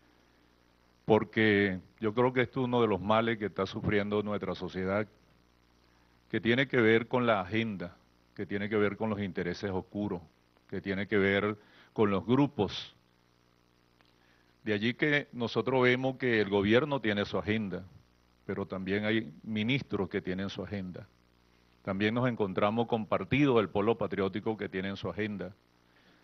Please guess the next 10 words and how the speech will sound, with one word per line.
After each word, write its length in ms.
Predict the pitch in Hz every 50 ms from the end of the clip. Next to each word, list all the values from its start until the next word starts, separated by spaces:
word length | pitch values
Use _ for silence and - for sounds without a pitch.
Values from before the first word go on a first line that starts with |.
| _ _ _ _ _ _
con 320 | - 120 113 113 110 110 101
gente 600 | 104 127 127 131 127 123 139 139 139 - - -
del 240 | - 110 113 110 98
P 100 | - 117
S 160 | 117 - -
V 220 | 123 113 113 113 113
que 140 | - 120 110
tiene 340 | - 110 110 113 117 113
su 160 | 107 - - 98
agenda, 500 | 90 110 117 123 120 107 92 87 87